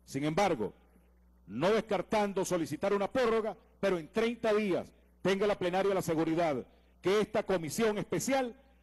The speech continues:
tendrá un informe preliminar para las primeras medidas luego del debate y de las acciones a que hubiere lugar. En consecuencia, luego de iniciar esta comisión,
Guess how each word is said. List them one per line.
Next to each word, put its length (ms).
tendrá 340
un 120
informe 400
preliminar 840
para 500
las 200
primeras 480
medidas 420
luego 560
del 600
debate 680
y 60
de 160
las 100
acciones 500
a 80
que 100
hubiere 240
lugar. 300
En 120
consecuencia, 840
luego 280
de 40
iniciar 600
esta 320
comisión, 640